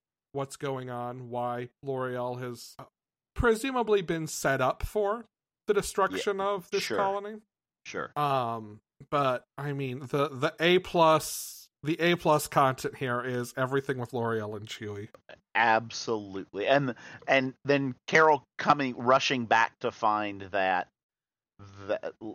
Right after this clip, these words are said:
Speaker 2: like, without even any hesitation, L'Oreal is, like, being a hero, saving a kid. And,
Speaker 1: Yeah.
Speaker 2: yeah. Yep. And, and, you know, and ruining her shirt, 'cause that's such a little sister thing to do. <laughs>
Speaker 1: Wait till she gets back and sees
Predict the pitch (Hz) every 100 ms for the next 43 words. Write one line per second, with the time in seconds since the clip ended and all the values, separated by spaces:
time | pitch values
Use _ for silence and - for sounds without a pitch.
0 | - 110 95 - 107 113 117 117 110 113
1 | 107 110 101 98 98 101 _ _ _ _
2 | 117 117 113 113 101 104 107 107 104 104
3 | 104 98 98 90 98 98 101 110 107 98
4 | 95 104 107 95 90 - 101 90 87 -
5 | 92 78 73 - 156 131 90 67 - 95
6 | 67 - 117 120 113 117 101 _ 131 135
7 | 139 135 117 113 _ _ 113 113 110 117
8 | 120 113 104 101 - 87 - _ _ -
9 | 107 101 - 117 104 208 180 226 196 254
10 | - 247 170 - - - - _ - -
11 | - - - - 180 240 - 311 285 233
12 | 220 226 196 196 180 202 180